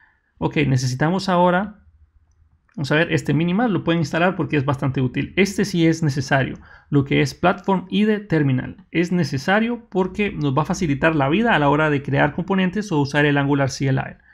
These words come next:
Lo instalan, no hay ningún problema. Este Bootstrap cuatro, ve, Bootstrap cuatro es muy importante porque les va a ayudar a crear rápidamente componentes y agregar clases para evitar, pues, confusiones a la hora de estar escribiendo.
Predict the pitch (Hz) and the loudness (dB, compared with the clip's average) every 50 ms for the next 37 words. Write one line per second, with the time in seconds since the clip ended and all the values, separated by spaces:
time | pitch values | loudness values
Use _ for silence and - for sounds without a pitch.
0 | _ _ _ _ _ _ _ _ - - 143 139 127 - 202 208 220 240 254 254 | _ _ _ _ _ _ _ _ -4 0 2 2 2 2 2 4 4 4 2 0
1 | 254 247 - 160 143 143 147 143 143 135 139 143 131 - 156 170 202 208 226 277 | -2 -4 -4 -2 0 2 2 2 2 2 2 0 0 0 -2 0 0 0 -2 -2
2 | - - _ _ - - _ _ _ _ _ - 170 165 - - 143 131 131 143 | -6 -10 _ _ -20 -20 _ _ _ _ _ 0 0 0 0 -2 -2 0 2 2
3 | 202 220 214 - 165 143 - - - 190 220 226 226 254 254 233 220 - - 147 | 2 0 0 -2 -4 -4 -4 0 2 4 4 4 2 0 -4 -4 -4 -10 -8 -2
4 | 143 170 214 220 196 139 143 135 - 147 131 135 - 180 190 190 202 185 156 160 | 0 0 0 0 -2 -4 -4 -4 -4 -6 -4 -2 0 0 0 0 -2 -4 -4 -6
5 | 156 - - 156 160 185 214 233 226 214 214 180 165 156 - 175 170 - 185 175 | -6 -6 -4 -4 -2 0 2 2 2 2 0 -2 -4 -2 -2 -2 -2 -2 -2 -4
6 | 175 165 131 - 143 135 131 127 147 151 170 175 170 170 175 175 - - _ _ | -4 -4 -4 -2 -2 -2 0 2 2 2 2 2 4 4 2 2 -2 -10 _ _
7 | _ _ _ _ _ - - 147 143 139 139 135 139 143 151 160 151 151 - - | _ _ _ _ _ -4 -2 -2 -2 0 0 2 4 4 4 4 4 2 -4 -2
8 | 151 180 190 185 196 185 180 175 175 170 170 180 170 - 156 135 131 - 147 - | 0 0 0 2 0 0 2 2 0 0 0 -4 -4 -2 -2 -2 0 2 2 4
9 | - 196 190 190 220 233 233 226 - - _ - - - _ - 165 147 139 139 | 2 2 0 -2 -4 -4 -4 -6 -12 -20 _ -20 -20 -18 _ -2 -2 0 2 2
10 | 135 131 151 147 - - 185 190 190 196 190 214 220 220 220 - - _ - 165 | 2 2 0 0 0 0 2 2 2 2 2 0 -4 -4 -4 -8 -12 _ -2 0
11 | 156 165 175 156 139 131 131 147 147 147 170 165 170 - 143 139 139 - 156 135 | 2 4 4 4 2 2 2 2 2 2 2 -2 -2 -4 -6 -6 -4 -4 -4 -2
12 | - 151 131 - 139 139 143 - 160 135 131 131 131 131 131 - 143 131 127 - | -2 -4 -2 0 0 0 0 0 0 0 0 0 0 0 -2 -2 -4 -6 -6 -6
13 | - 131 135 - - - | -6 -8 -8 -8 -12 -16